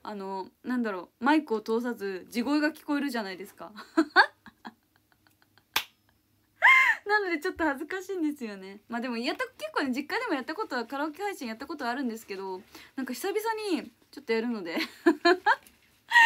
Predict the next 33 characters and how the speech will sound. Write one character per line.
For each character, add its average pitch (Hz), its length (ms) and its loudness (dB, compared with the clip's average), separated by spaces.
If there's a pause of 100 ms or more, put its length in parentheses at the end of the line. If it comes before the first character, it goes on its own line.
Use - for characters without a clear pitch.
(280)
ょ - 20 -6
っ 508 40 -14
と 403 80 4
恥 302 140 0
ず 247 80 -6
か - 120 -10
し - 140 -8
い。 - 40 -12 (380)
な 339 120 4
ん 415 40 -2
な 415 80 4
ら 320 60 -2
声、 381 200 0
声 453 180 4
出 349 120 0
し - 40 -6
て - 60 -12
く。 - 220 -8 (1000)
<laughs> - 1160 -2
そ - 100 -8
う、 320 60 -4
ち 392 80 -8
ょ 381 40 -8
っ 392 40 -14
と 294 120 -12
ね、 247 340 -6
恥 247 120 -16
ず - 60 -20
か 330 80 -10
し 349 160 -10
い 339 60 -2
よ 240 100 -4
ね。 180 260 -14